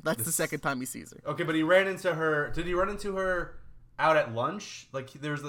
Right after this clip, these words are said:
Speaker 2: he, they're out at
Speaker 1: Oh,
Speaker 2: lunch
Speaker 1: that's
Speaker 2: with his
Speaker 1: right.
Speaker 2: friend.
Speaker 1: He and his, he and his detective buddy go out for lunch, and she kind of comes up to him and hits on him.
Speaker 2: And like, "Oh,
Speaker 1: And
Speaker 2: hey, I remember you from the funeral." And he's like, "Yeah, my best friend died. What's up?" Like, I, like, you're just hitting on
Speaker 1: Yeah.
Speaker 2: this, like, you're already hitting on this girl. It's hilarious.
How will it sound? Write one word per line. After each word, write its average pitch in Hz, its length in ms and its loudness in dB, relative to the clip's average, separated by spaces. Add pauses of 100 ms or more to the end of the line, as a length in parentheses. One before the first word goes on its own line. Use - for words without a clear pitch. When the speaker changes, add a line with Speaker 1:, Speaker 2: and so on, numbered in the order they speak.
Speaker 2:
he, 151 80 -6
they're 165 160 2
out 202 120 8
at 220 60 6
Speaker 1:
Oh, 285 80 12
Speaker 2:
lunch 302 80 6
Speaker 1:
that's 320 180 6
Speaker 2:
with 311 100 12
his 196 80 2
Speaker 1:
right. - 60 10
Speaker 2:
friend. 240 100 12
Speaker 1:
He 269 80 10
and 262 100 8
his, 233 180 4
he 247 220 8
and 262 80 8
his 240 80 6
detective 208 480 2
buddy 160 180 6
go 156 140 4
out 160 100 6
for 160 120 0
lunch, 156 260 2
and 151 180 -2
she 226 260 0
kind 202 260 4
of 175 100 0
comes 170 240 0
up 170 140 0
to 196 100 -4
him 156 200 -2
and 143 100 -4
hits 151 220 -4
on 139 160 2
him. 135 200 -2 (280)
Speaker 2:
And 165 120 -2
like, 170 160 2
"Oh, 208 220 8
Speaker 1:
And 190 100 6
Speaker 2:
hey, 208 100 6
I 190 80 10
remember 180 280 6
you 180 60 -2
from 160 180 -2
the 139 100 0
funeral." 143 580 0
And 139 100 2
he's 147 120 -2
like, 127 220 2 (260)
"Yeah, 156 320 6
my 139 160 0
best 160 320 -2
friend 190 240 2
died. 123 280 2 (340)
What's 120 300 -2
up?" 160 360 6
Like, 180 260 -4
I, 226 260 4
like, 214 140 -2 (100)
you're 254 160 -2
just 262 160 -6
hitting 214 180 0
on 233 80 6
Speaker 1:
Yeah. 226 300 4
Speaker 2:
this, 143 80 0
like, 190 160 6
you're 220 100 -6 (100)
already 247 300 6
hitting 220 200 0
on 196 80 0
this 185 120 -6
girl. 110 280 -2
It's 143 220 -6
hilarious. 120 680 -6